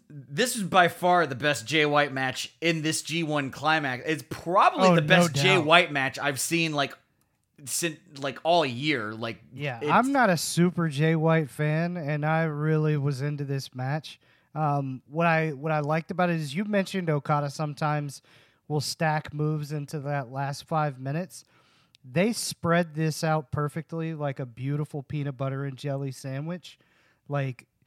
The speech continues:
Speaker 2: like, it was, they, the, the way they spread out the moves, both of 'em, um, was, I,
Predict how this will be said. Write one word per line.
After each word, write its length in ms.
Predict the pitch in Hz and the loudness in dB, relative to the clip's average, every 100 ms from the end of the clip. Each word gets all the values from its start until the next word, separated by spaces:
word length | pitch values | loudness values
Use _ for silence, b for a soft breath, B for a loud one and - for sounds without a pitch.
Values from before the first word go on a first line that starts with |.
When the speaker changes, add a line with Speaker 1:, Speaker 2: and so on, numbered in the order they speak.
| _ _ _ _ | _ _ _ _
Speaker 2:
like, 220 | 135 139 | -6 -2
it 160 | 175 202 | 0 0
was, 280 | 196 170 156 127 139 | 2 -2 -4 -12 -4
they, 280 | 165 175 | 0 0
the, 300 | 151 151 165 139 | -2 -2 -2 -2
the 100 | 151 | -4
way 340 | 143 175 185 | 0 2 2
they 360 | 180 170 160 147 | 2 0 0 0
spread 480 | - - - 156 156 | -6 -10 -4 0 2
out 240 | 151 151 | 0 -2
the 80 | 151 | -6
moves, 560 | 135 143 147 156 160 | -4 -2 -2 -4 -8
both 400 | 123 147 147 156 | -8 -6 -4 -4
of 120 | 175 165 | -6 -4
'em, 280 | 175 185 180 _ _ _ _ | -4 -6 -12 _ _ _ _
um, 320 | 156 151 147 | -2 0 0
was, 180 | 143 139 | -4 -2
I, 180 | 160 156 | -2 -2